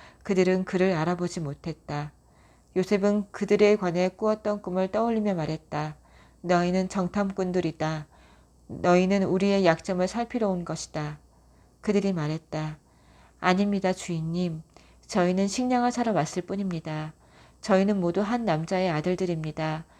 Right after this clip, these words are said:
저희는 정직한 사람들입니다. 정탐이라니 당치도 않습니다." 요셉이 말했다. "아니다. 너희는 정탐꾼들이다. 너희는 우리의 약점을 찾으러 온 게 틀림없다." 그들이 말했다.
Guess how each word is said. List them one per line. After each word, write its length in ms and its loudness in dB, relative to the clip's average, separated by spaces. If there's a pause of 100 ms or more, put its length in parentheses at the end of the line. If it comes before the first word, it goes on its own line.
(300)
저희는 400 2
정직한 500 0
사람들입니다. 920 -2 (340)
정탐이라니 920 0 (340)
당치도 440 -2
않습니다." 720 -6 (580)
요셉이 360 0
말했다. 640 -6 (380)
"아니다. 540 0 (400)
너희는 360 2
정탐꾼들이다. 1080 -2 (460)
너희는 340 2
우리의 320 2
약점을 400 0
찾으러 380 0
온 120 -2
게 140 -4
틀림없다." 720 -4 (600)
그들이 320 0
말했다. 640 -4